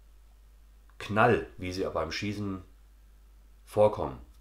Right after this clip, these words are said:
schaffen die nicht wirklich rauszufiltern. Viele Schützenvereine haben solche null acht fünfzehn Gehörschützer, äh, für Gäste dort stehen. Das kann man mal machen.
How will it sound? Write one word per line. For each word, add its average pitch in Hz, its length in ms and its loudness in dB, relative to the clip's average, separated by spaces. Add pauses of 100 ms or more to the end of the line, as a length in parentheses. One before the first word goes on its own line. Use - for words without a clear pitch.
(880)
schaffen 98 360 -2
die 90 80 -6
nicht 95 260 -6
wirklich 80 580 -6 (680)
rauszufiltern. - 720 0 (1500)
Viele 139 420 2 (180)
Schützenvereine 92 840 -4
haben 95 180 0
solche 92 680 -2
null 104 300 -2
acht 82 160 -12
fünfzehn 87 540 -6 (600)
Gehörschützer, 85 840 -2 (440)
äh, 82 240 0
für 80 280 -2
Gäste 95 400 -2
dort - 240 -2
stehen. - 320 -10 (240)
Das - 140 -8
kann - 140 0
man 101 200 -2
mal 90 420 0 (120)
machen. 78 420 -4